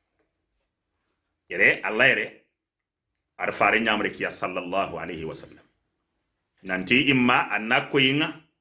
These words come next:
ke be angadi nyina, ha Allah makin ke-, makin kefu de. "Fala tajalni fil qawmi," ke fini soro, "zalimin," agin sar bakatin to. Ani fil kapano kafir ni makin kefu.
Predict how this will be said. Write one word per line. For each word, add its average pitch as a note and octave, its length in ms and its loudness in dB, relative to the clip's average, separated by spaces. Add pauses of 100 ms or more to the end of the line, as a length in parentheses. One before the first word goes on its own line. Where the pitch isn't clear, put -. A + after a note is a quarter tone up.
(420)
ke A#2+ 220 0
be A2+ 60 2
angadi A2 340 0
nyina, B2+ 300 2 (680)
ha F2+ 80 -8
Allah F#2+ 200 -8
makin F#2+ 260 -8
ke-, B2 160 -10
makin A#2 240 -4
kefu C#3+ 260 -6
de. - 60 -14 (300)
"Fala F2+ 160 -8
tajalni C#2+ 460 -12 (960)
fil F2 300 -12
qawmi," B2+ 440 2
ke - 100 -4
fini A2+ 180 -4
soro, G2+ 520 -2 (520)
"zalimin," G2 960 0
agin F#2+ 280 -4
sar F2 220 -10
bakatin E2+ 520 -8
to. - 60 -20 (1120)
Ani E2+ 280 0
fil F2 180 -10
kapano E2+ 420 -6
kafir D#2+ 300 -8
ni D2 60 -14
makin G2+ 200 -10
kefu. - 400 -10